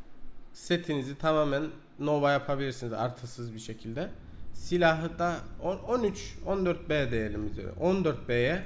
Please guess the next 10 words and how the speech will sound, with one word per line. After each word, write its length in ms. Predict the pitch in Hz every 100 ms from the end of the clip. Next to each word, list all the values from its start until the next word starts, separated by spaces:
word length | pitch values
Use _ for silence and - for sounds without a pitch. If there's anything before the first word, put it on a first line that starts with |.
| -
on 220 | 160 156
beş 240 | 135 - 123
B'ye 400 | 120 165 190 - - - - - - - -
güzel 340 | 143 147 147
bir 180 | 151 147 - -
set 360 | - 156 160
kurabilir. 240 | 143 139 139
Bak 160 | -
mesela 380 | 147 - 139 139 - -
elli. 360 | 151 131 120